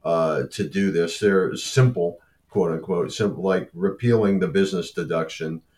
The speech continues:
uh, would go a long way toward raising tax burdens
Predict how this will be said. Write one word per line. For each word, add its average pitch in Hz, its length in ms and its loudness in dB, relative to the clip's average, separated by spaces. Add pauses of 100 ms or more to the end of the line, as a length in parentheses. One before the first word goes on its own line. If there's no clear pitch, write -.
(340)
uh, 87 280 0
would 85 220 -8
go 92 160 4
a 85 200 0
long 87 280 -2
way 82 320 0
toward 82 540 -2 (100)
raising 92 640 0
tax 85 380 -4
burdens 85 440 -4